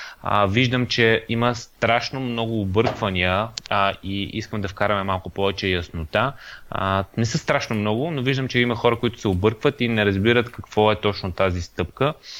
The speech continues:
А, мисля, че ще бъде изключително ценно да говорим, а, трябва ли ни отделен to-do list, а, а, или си вкарваме to-do-то като стъпки в, а, системата Приятел за цели,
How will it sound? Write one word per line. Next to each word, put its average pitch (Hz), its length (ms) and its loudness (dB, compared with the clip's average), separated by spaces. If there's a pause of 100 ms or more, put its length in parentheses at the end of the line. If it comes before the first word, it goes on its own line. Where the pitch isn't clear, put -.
(200)
А, 98 220 0
мисля, 110 160 -2
че - 80 -2
ще 104 100 -2
бъде 104 120 6
изключително 98 480 -2
ценно 95 380 0
да 92 320 6
говорим, 92 560 2
а, 95 220 2 (460)
трябва 107 180 2
ли 117 100 0
ни 120 100 -4
отделен 113 380 0
to-do 101 460 -4
list, - 260 -12
а, 90 300 2 (240)
а, 87 240 0
или 101 200 2
си 90 120 -4
вкарваме 113 480 0
to-do-то 110 680 -4
като - 200 -10
стъпки - 440 -4
в, 101 180 -2 (180)
а, 98 280 4
системата 95 420 -6
Приятел 95 300 -2
за 87 140 -6
цели, 92 400 -4